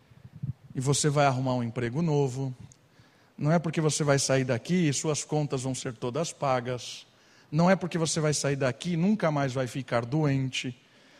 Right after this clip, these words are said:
Não é porque você vai sair daqui, a sua vida vai sair do buraco. Não é essa a boa, perfeita e agradável vontade de Deus.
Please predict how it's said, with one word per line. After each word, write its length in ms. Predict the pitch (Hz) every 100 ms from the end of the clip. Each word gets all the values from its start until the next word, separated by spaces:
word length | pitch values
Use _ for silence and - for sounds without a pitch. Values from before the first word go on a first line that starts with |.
| -
Não 100 | 156
é 60 | 202
porque 220 | 196 175
você 240 | 175 -
vai 100 | 160
sair 240 | 160 165 156
daqui, 320 | 135 - 175
a 60 | 151
sua 240 | - 156
vida 280 | 123 151 143
vai 200 | 135 143
sair 580 | - 160 147 151 156 135 - - _
do 120 | 139
buraco. 760 | 147 160 151 147 143 - 143 131 - - - - - _ _ _ _ _
Não 220 | - 403
é 180 | 453 415 135
essa 420 | 123 - 127 -
a 120 | 135
boa, 360 | 127 147 156 139
perfeita 800 | - 143 - 143 131 - 120 107 - _ _ _ -
e 120 | 135
agradável 600 | 135 131 120 123 120 120
vontade 520 | 117 113 113 107 104
de 80 | 113
Deus. 560 | 107 101 - - -